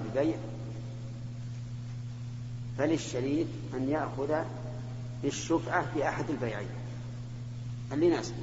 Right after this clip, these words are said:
واضح؟ ها. باعه على زيد بمائة، ثم باعه زيد على عمر بمائة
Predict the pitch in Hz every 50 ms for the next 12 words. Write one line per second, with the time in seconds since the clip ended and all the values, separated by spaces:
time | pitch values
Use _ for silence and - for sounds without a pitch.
0 | - - - - - - - - - - - - - - - - - - 120 120
1 | 120 120 120 120 120 120 120 120 120 120 120 120 120 120 120 120 120 120 120 120
2 | 120 120 120 120 120 120 120 120 120 120 120 120 120 120 120 120 120 120 120 120
3 | 120 120 120 120 120 120 - - 120 120 120 - - - - - - 120 - -
4 | 127 139 143 139 117 - - - - - - - - - - - - - - -
5 | - - 120 123 123 127 123 113 120 120 120 - - - - - - - - -
6 | - - - - - - 151 160 165 156 143 147 135 131 127 127 131 131 131 127
7 | 143 156 160 139 117 139 139 147 156 143 160 170 - - - - - - - -
8 | - - - - - - - - - 151 156 151 147 139 151 151 123 135 139 131
9 | 127 143 143 139 135 120 113 127 123 120 113 160 156 147 127 117 135 131 123 117
10 | -